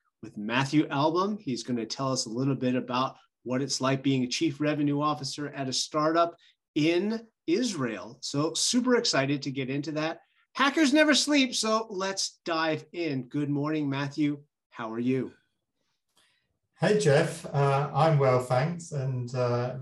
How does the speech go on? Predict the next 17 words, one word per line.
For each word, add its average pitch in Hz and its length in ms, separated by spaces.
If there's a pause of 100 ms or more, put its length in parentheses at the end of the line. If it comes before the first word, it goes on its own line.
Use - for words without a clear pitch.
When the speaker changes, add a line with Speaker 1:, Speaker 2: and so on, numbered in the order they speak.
(180)
Speaker 2:
really, 143 320
thanks - 260
very 120 160
much 113 340
for 104 240
having 117 260
me 98 140
here 101 260
on, 101 240
on 104 120
your 110 100
podcast. 90 540 (760)
Speaker 1:
Excellent. 117 580
I 127 120
love 135 360
it 170 240
because 127 560